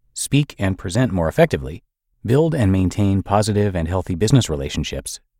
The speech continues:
refine their personal brands, and lead with confidence. He also helps teams prepare to present at high-stakes meetings, and he's a skilled advisor to teams with communication problems that impact internal dynamics, relationships,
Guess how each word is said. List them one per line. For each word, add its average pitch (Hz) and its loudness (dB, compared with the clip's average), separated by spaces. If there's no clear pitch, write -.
refine 117 4
their 143 4
personal 113 0
brands, 90 -2
and 98 0
lead 127 2
with 107 -2
confidence. - -2
He 135 2
also 151 0
helps 113 -4
teams 110 2
prepare 107 -2
to - -8
present 104 -2
at 80 -10
high-stakes 101 -4
meetings, 90 -2
and 110 2
he's 123 -2
a 120 -4
skilled 156 0
advisor 104 2
to - -6
teams 104 4
with 90 0
communication 92 2
problems 87 0
that 82 2
impact 87 -2
internal 87 0
dynamics, 104 2
relationships, 87 0